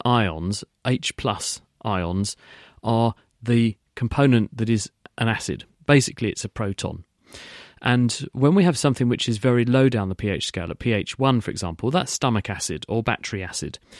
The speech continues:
And that means there's enormous numbers of these hydrogen ions there,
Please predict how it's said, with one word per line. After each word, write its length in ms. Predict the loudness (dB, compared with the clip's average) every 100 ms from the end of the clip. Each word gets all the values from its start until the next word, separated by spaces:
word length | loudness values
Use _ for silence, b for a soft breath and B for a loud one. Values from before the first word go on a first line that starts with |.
| B B 0
And 220 | 2 2
that 120 | 0
means 260 | 0 0 0
there's 220 | -2 0
enormous 540 | 2 4 4 2 0
numbers 320 | 0 0 0
of 120 | -4 -2
these 180 | -4
hydrogen 500 | -2 -2 -2 -4 -8 -2
ions 400 | 0 0 0 -2
there, 220 | -2